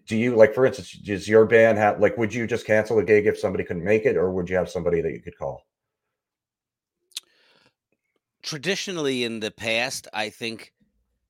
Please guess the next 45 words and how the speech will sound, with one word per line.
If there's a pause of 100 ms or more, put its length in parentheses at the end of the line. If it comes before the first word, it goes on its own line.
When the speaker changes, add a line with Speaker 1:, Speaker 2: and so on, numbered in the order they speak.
(340)
Speaker 2:
before,
you
know,
when,
right (180)
around
the
time
I
joined
the
band,
they
had
one
or
two
other
backup
guys,
you
know?
So
if
they
had
a (140)
problem
where
the
drummer (340)
couldn't
make
it,
they
had
an-,
another
drummer
they
can
go
to. (360)
Or
they,